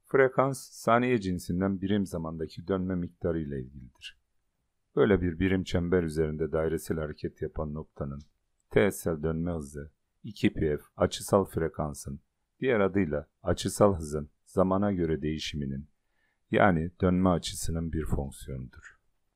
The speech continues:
Birim zamandaki dönme açısı ise frekansa bağlıdır.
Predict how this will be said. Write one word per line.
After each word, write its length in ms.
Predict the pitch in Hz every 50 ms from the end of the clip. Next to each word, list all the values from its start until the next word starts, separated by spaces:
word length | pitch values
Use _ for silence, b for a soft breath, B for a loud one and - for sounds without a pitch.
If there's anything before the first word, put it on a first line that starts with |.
| _ _ _ -
Birim 340 | - 95 104 113 127 127
zamandaki 600 | 113 117 117 113 113 117 110 110 107 - - 104
dönme 260 | 90 101 107 107 104 101
açısı 440 | 90 87 - - 98 - - -
ise 400 | 117 87 - - - 90 101 104 - _ _ _ _ -
frekansa 600 | - 110 104 95 - 98 92 87 - - 90 78
bağlıdır. 600 | 71 76 69 67 65 64 - - - - - -